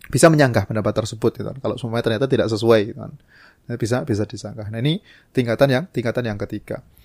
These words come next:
Eh, kemudian masih ada tingkatan-tingkatan yang lain. Ini kan, eh, ting-, baru tingkatan para penuntut ilmu.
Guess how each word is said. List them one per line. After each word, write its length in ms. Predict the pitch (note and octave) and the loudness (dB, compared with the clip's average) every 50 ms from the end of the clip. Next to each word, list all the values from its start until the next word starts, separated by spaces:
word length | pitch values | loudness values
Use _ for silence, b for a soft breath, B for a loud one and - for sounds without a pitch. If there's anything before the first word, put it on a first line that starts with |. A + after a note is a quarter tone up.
| b b b b b | b b b b b
Eh, 220 | _ A#2+ A#2 A2+ G#2+ | _ 4 4 4 4
kemudian 280 | - - B2 A#2+ F3 | 4 0 4 6 8
masih 200 | F3+ F#3 E3 D#3 | 10 10 10 10
ada 80 | B2+ C3 | 10 8
tingkatan-tingkatan 680 | B2 - B2 A#2 A#2 A#2 A#2 A2 G#2+ A2+ A2+ A2 - G#2+ | 6 6 6 4 4 2 2 0 -2 -2 -2 -2 -2 -2
yang 160 | G#2+ G#2+ G#2 G#2 | -4 -4 -4 -4
lain. 160 | G2+ G2+ G#2 | -4 -4 -4
Ini 100 | G#2 A2+ | -4 0
kan, 140 | C3+ D#3+ D#3 C#3 | 0 0 0 -2
eh, 260 | - - - A#2 A2+ | -4 -2 0 0 0
ting-, 200 | - - C3 B2 | 0 0 -2 2
baru 240 | A#2 B2+ C3 D#3 E3+ | 6 8 10 10 10
tingkatan 520 | - C#3+ B2 A#2+ A#2+ A2+ - - D3+ D#3 | 8 6 2 2 0 0 2 0 -2 -2
para 240 | D#3+ - A2 A2 C#3 | 0 0 2 2 2
penuntut 360 | C#3 - B2 A#2+ A2+ A#2 A2 | 2 0 -2 0 0 -2 -2
ilmu. 280 | - C#3+ A#2 A#2 B2 | 0 0 0 2 0